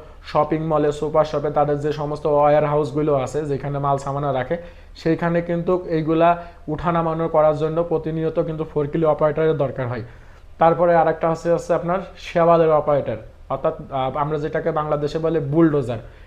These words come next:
এই বুলডোজার যদি আপনি চালাইতে পারেন, সেই ক্ষেত্রে কিন্তু অনেক, অনেক, অনেক, অনেক সুবিধা। বুলডোজার চালাতে পারলে পরে অনেক টাকা বেতন পাওয়া যায়, অনেক জায়গায় ঘন্টা হিসেবে টাকা দেয়,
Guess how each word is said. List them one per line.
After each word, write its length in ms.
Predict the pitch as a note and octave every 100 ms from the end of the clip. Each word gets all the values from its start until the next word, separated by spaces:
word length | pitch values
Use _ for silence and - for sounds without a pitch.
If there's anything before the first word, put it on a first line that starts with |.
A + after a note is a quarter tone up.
| -
এই 80 | D3
বুলডোজার 600 | C#3+ E3+ F3 F3+ F3 F3
যদি 240 | E3+ F3 F3
আপনি 160 | F3
চালাইতে 360 | E3+ E3+ E3+ E3+
পারেন, 260 | E3+ E3+ E3+
সেই 140 | E3
ক্ষেত্রে 260 | E3 E3+ E3
কিন্তু 380 | E3+ E3+ G3 - - - -
অনেক, 380 | D#3+ F#3 F3+ F3+
অনেক, 340 | F3 F#3 F3
অনেক, 260 | F3 F#3+ F3+
অনেক 220 | E3 E3
সুবিধা। 340 | D#3+ D3+ B2+ A2+ -
বুলডোজার 340 | D3 D#3+ E3 E3
চালাতে 380 | E3+ E3 E3+ E3
পারলে 200 | E3 E3
পরে 160 | E3
অনেক 220 | D#3+ E3 D#3+
টাকা 180 | E3 E3
বেতন 300 | D#3 D#3+ D3+
পাওয়া 140 | D#3
যায়, 180 | F3 F#3+ - - - -
অনেক 220 | D#3 E3+
জায়গায় 240 | E3+ E3 E3+
ঘন্টা 300 | D3+ D3+ D#3+
হিসেবে 360 | D3+ E3+ E3
টাকা 260 | D#3+ D#3 D#3+
দেয়, 180 | E3+